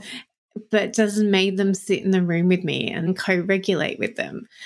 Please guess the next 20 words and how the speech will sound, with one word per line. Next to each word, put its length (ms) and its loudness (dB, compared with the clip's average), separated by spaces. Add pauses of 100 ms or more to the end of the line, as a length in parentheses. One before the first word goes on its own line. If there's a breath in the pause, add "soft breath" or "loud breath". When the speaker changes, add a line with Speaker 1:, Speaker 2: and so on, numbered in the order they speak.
(140 loud breath)
Speaker 2:
I 140 2
made 240 2
sure 340 -2
I 240 0
was 240 0
calm 340 -4
enough 300 -4
and 140 -2
I 100 -2
was 160 -4
in 220 -4
the 120 -4
position 540 -8
that 180 -6
I 220 -8
could 380 -2 (300 soft breath)
be 180 2
a 60 0
neutral 400 0
narrator 520 0